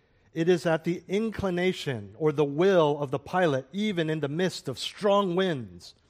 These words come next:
literally severe, violent, hard, cruel winds.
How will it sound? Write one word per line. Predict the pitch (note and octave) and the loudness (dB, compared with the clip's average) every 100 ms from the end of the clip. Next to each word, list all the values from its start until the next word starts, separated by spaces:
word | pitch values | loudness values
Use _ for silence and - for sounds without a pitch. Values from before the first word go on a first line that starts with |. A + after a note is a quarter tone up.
| _ _ _ _ _ | _ _ _ _ _
literally | D#3 F3+ E3 D#3 | 0 2 4 0
severe, | C3+ D#3 C3+ G3 E3+ C#3 | -2 -6 -2 2 4 4
violent, | D#3+ F3+ D#3+ D3 | 2 4 2 -2
hard, | E3 F#3+ E3 C3 - | 2 6 6 4 -6
cruel | - A3 A3+ A3 G#3+ G#3 F3 | -8 -2 0 6 6 6 2
winds. | E3 E3 C#3+ G2 E2 - - | -2 0 -2 -6 -14 -20 -20